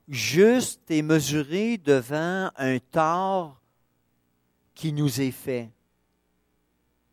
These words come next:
Puis la colère permet de garder la, la dignité de, de la personne.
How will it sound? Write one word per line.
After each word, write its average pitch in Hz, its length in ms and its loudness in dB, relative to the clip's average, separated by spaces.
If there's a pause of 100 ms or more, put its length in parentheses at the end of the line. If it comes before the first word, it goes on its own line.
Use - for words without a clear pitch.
(320)
Puis 175 460 2
la 156 180 2
colère 185 680 4
permet 175 680 -4
de 151 180 2
garder 156 640 -6
la, 151 260 -2
la 143 220 0
dignité 208 1000 -6 (300)
de, 135 280 6
de 139 120 2
la 147 200 4
personne. 131 760 -6